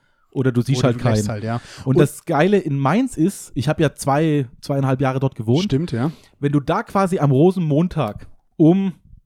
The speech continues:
Speaker 1: neun Uhr aus dem Haus gehst, egal wo du in Mainz bist, du wirst mehr Leute umgezogen finden, also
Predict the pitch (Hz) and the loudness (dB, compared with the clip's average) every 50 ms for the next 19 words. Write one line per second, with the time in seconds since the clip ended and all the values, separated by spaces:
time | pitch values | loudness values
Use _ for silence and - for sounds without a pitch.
0 | _ _ - 131 143 147 160 175 202 202 196 165 170 175 160 160 156 - 156 135 | _ _ -2 2 4 6 6 6 6 4 2 0 0 0 0 -2 -2 -2 -4 -6
1 | 120 120 143 160 - - - 120 107 - _ _ _ _ - 147 131 113 160 156 | -4 -2 -2 -4 -4 -6 -8 -8 -8 -10 _ _ _ _ -2 -2 0 2 2 2
2 | 170 196 214 220 208 156 131 123 139 160 190 175 202 190 175 160 147 139 139 143 | 2 2 2 2 0 0 0 4 6 6 6 6 4 2 2 0 0 0 0 0
3 | 165 170 - - - 147 151 156 - - - - _ - - - _ _ _ _ | -2 -4 -8 -4 0 0 0 0 -2 -6 -16 -20 _ -20 -20 -20 _ _ _ _
4 | _ _ - 127 123 123 151 143 - 147 139 151 175 190 190 175 175 180 - - | _ _ -2 -2 2 4 2 2 2 0 0 0 2 2 2 2 2 0 0 0
5 | 196 175 - - 170 180 208 180 165 - - - 127 120 113 131 123 - - 131 | -2 -2 2 2 4 4 4 2 -2 -4 -6 -4 -2 -2 -2 -4 -8 -6 -6 -6
6 | 131 147 202 156 160 175 - - _ _ _ _ _ _ _ _ _ _ - 147 | -6 -6 -8 -8 -8 -8 -10 -12 _ _ _ _ _ _ _ _ _ _ -4 -2
7 | 107 120 131 127 117 110 - | 0 2 2 2 2 0 -4